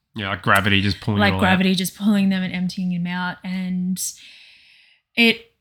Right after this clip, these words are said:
Speaker 2: everything kind of coming out of the, like, dream state and those fantasies and those, all those things in,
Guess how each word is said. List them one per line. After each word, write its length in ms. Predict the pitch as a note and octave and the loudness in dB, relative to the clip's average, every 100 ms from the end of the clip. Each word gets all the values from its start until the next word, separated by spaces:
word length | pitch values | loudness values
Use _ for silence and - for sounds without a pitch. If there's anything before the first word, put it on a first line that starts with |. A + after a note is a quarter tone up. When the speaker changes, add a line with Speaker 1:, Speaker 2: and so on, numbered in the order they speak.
| _ _ _ _ - | _ _ _ _ -2
Speaker 2:
everything 380 | A3 A#3+ A#3 G3+ | 2 4 6 6
kind 180 | G#3+ | 4
of 80 | G3+ | 2
coming 460 | G3 G#3+ G3+ G3+ - | 2 2 2 2 0
out 220 | F#3 F#3 | 0 -2
of 180 | F#3+ F3 | -2 -2
the, 160 | F#3 F3+ | -4 -4
like, 240 | E3+ - | -6 -10
dream 340 | - G3 G3 | -4 0 2
state 380 | F#3 - F#3 F3 | 2 0 -2 -2
and 120 | F#3 | -2
those 200 | F#3 F3+ | -2 -4
fantasies 640 | - F#3 G3+ G3+ - F#3 F3 | -4 0 0 0 -2 -4 -2
and 140 | F#3 | -2
those, 220 | F#3 F#3 F3 | -2 -2 -2
all 160 | G3 | -2
those 220 | F#3+ F#3 | -2 -2
things 280 | - F#3+ F#3+ | -2 2 2
in, 140 | F#3+ | 0